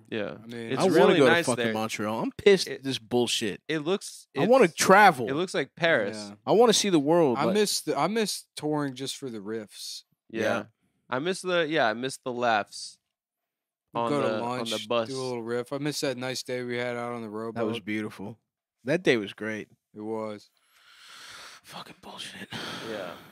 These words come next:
Speaker 3: Fuck this shit, dude. Fuck this.
Speaker 1: Um, yeah, it sucks.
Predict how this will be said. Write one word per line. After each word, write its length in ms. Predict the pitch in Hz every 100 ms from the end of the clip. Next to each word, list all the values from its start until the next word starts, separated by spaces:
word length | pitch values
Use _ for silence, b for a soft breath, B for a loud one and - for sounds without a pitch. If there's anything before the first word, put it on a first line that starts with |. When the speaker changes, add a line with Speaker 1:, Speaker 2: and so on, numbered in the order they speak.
| -
Speaker 3:
Fuck 300 | - 160 -
this 140 | 58
shit, 240 | - - -
dude. 220 | 67 69
Fuck 240 | - 160 -
this. 360 | 69 - - - _ _ _ _ _ _ _ _ _ _
Speaker 1:
Um, 540 | 139 131 117 113 107 110
yeah, 220 | 135 107
it 160 | 92 -
sucks. 600 | - 120 98 - -